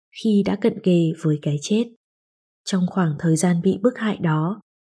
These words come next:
chỉ trong vòng chưa đầy một trăm ngày, mẹ tôi đã mất bốn người thân nhất trong gia đình, bao gồm cha, chú, ông và bà của tôi. Không một từ ngữ nào có thể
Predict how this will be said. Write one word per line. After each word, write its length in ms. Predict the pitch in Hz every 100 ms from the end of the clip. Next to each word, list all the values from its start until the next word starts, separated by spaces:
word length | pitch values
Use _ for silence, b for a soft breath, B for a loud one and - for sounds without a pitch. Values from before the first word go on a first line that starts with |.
| _
chỉ 240 | - 208 180
trong 200 | 208 202
vòng 300 | 196 180 170
chưa 180 | 165 208
đầy 220 | 185 175
một 140 | 160 160
trăm 260 | - 185 180
ngày, 320 | 180 165 160 - _ _ _ -
mẹ 240 | 190 190 -
tôi 280 | 196 185 175
đã 140 | 190
mất 180 | 220 269 190
bốn 220 | 165 170
người 200 | 233 208
thân 200 | 196 196
nhất 160 | 214 269 -
trong 260 | - 180 175
gia 180 | 175
đình, 320 | 170 175 165 147 _ _ _ _ -
bao 200 | 185 180
gồm 200 | 185 170 262
cha, 480 | - 196 196 190 190 _ _ _ _
chú, 500 | - 175 156 180 214 _ _ _
ông 420 | - 202 196 190 -
và 140 | - 160
bà 280 | 160 156 147
của 120 | 156 151
tôi. 320 | 180 190 185 - _ _ _ _ _ _ _
Không 280 | - 220 202
một 140 | 190
từ 140 | 190 170
ngữ 220 | 175 175
nào 300 | 233 202 170 160
có 100 | 170
thể 200 | 240 190